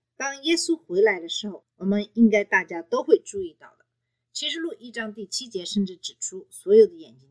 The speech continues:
都要看他。好了，我们今天给大家介绍的是要警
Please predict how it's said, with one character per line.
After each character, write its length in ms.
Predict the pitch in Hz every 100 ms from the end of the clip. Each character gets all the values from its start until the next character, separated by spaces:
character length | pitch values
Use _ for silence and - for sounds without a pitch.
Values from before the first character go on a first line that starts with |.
| _
都 140 | -
要 180 | 320 - _
看 320 | - - - _
他。 260 | - 135 _ _ _ _ _ _ _ _ _ -
好 140 | 214
了， 240 | 247 277 -
我 100 | 233
们 360 | 240 269 285 _ _ _ _ -
今 220 | 330 320
天 180 | 330 330
给 200 | 208 180
大 200 | 220 208
家 240 | 202 196
介 240 | - 220
绍 220 | 202 220 196
的 140 | 180
是 400 | - - 202 - _
要 220 | 196 202
警 320 | 185 180 143